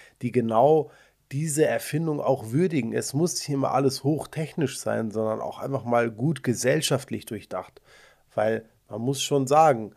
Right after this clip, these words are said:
eine Dose Guinness hat jetzt noch keine Kriege herbeigeführt oder irgendwelche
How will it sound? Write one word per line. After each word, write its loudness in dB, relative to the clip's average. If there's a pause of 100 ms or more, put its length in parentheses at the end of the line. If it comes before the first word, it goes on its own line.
(480)
eine -4
Dose 0
Guinness 0
hat -2
jetzt 0
noch 0
keine 0
Kriege -2
herbeigeführt -6 (300)
oder 0
irgendwelche -2